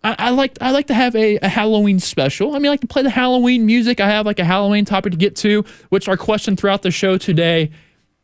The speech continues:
who is the Michael Myers of Major League Baseball? I will get you to mine here shortly, but who is the Michael Myers of Major League Baseball? Tweet at me at Kramer Talks on Twitter. Heck, give me a follow. Heck, chime in on the show that way.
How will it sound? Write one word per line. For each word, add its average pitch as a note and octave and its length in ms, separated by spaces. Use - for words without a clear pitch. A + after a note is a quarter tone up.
who D4 240
is B3 600
the G3 160
Michael F#3+ 400
Myers D#3 580
of C3+ 80
Major D3+ 260
League C#3 120
Baseball? A2+ 480
I D#3 140
will G#3 100
get G#3 180
you G#3+ 80
to - 140
mine F3 400
here D#3 260
shortly, D#3 580
but D#3 140
who C#4 300
is A#3+ 280
the A3 120
Michael G3+ 400
Myers F#3 440
of D#3+ 40
Major E3 200
League C#3+ 120
Baseball? F#3 340
Tweet G#3 240
at F#3+ 140
me G3 180
at E3 220
Kramer E3 340
Talks A3+ 460
on F#3 260
Twitter. A#3 440
Heck, F3 260
give D#3 120
me D#3 100
a C#3+ 100
follow. F#3 320
Heck, E3+ 180
chime F#3+ 240
in F#3 60
on - 20
the E3 60
show F#3+ 320
that F#3+ 260
way. G3+ 300